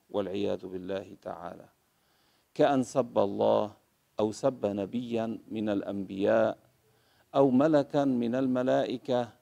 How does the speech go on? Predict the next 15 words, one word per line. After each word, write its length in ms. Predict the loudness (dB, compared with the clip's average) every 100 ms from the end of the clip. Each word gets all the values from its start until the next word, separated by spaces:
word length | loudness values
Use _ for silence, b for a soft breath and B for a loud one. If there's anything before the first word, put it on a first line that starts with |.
| _ 0
أو 160 | 2 2
اعتقد 600 | 2 2 2 2 2 0
في 220 | -2 -6
حق 340 | -6 -10 _
الله 680 | -4 0 0 0 0 -2 -2 -6 _ _ _
ما 260 | 0 4 4
لا 200 | 4 2
يليق، 580 | 2 0 0 -2 -4 _ _ _
كأن 320 | 0 2 2
اعتقد 560 | 0 -2 -4 0 0 2
أن 360 | 0 0 0 -2
الله 440 | 0 0 0 -2
في 120 | -8
السماء 680 | -12 -4 -4 -2 -4 -4 -6
بذاته، 880 | -8 0 2 2 -2 -10 -6 -8